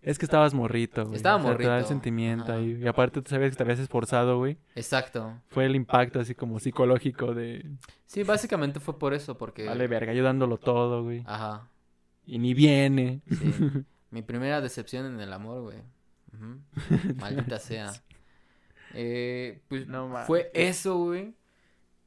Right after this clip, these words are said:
Speaker 2: Y aparte, bueno, ya después, igual, de que yo regalo que una bocina, que,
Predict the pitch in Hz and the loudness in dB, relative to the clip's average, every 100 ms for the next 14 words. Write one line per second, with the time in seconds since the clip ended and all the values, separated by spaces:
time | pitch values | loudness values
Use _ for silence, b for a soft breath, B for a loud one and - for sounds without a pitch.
0 | - 123 113 - 147 143 135 139 127 120 | -12 -8 -2 4 4 4 0 -2 -2 -4
1 | 107 110 113 - 123 113 - - - _ | -4 -6 -8 -8 -8 -8 -12 -18 -20 _
2 | _ - 104 104 101 98 101 101 101 - | _ -18 -14 -10 -10 -12 -16 -18 -18 -12
3 | 104 107 107 123 123 117 117 113 107 101 | -12 -10 -2 0 2 4 4 2 2 0
4 | 92 82 - 120 _ _ _ _ b b | -2 -6 -12 -20 _ _ _ _ b b
5 | b b b b b _ _ _ _ _ | b b b b b _ _ _ _ _
6 | _ 117 117 127 120 113 - 139 135 123 | _ -10 -6 -6 -4 -6 -4 -4 -2 0
7 | 120 117 - 110 101 98 98 98 - | -2 -4 -8 -10 -10 -10 -12 -16 -18